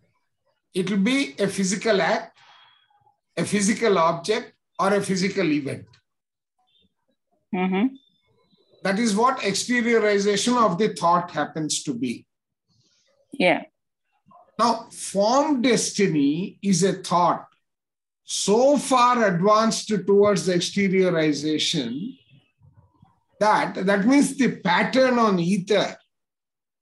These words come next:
Speaker 1: our
Speaker 2: Mm-hmm.
Speaker 1: pattern on ether is so far advanced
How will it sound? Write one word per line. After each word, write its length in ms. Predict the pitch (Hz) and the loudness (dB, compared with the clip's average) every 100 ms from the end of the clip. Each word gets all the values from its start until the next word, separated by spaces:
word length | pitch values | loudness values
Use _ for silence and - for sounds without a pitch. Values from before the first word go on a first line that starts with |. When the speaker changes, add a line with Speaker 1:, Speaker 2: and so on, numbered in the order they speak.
| _ _ _ | _ _ _
Speaker 1:
our 220 | 156 180 196 | -2 0 0
Speaker 2:
Mm-hmm. 160 | 180 | 0
Speaker 1:
pattern 540 | 185 180 202 262 269 254 | 2 2 4 4 4 2
on 200 | 214 170 | 2 2
ether 560 | 180 175 196 143 113 - - | 0 0 0 0 -4 -10 -4
is 260 | 180 180 - | -4 -2 0
so 260 | 208 262 | 2 2
far 400 | - 240 220 214 | 2 0 2 2
advanced 840 | 185 156 160 185 156 107 - 233 | 0 -2 0 0 0 -4 -12 -12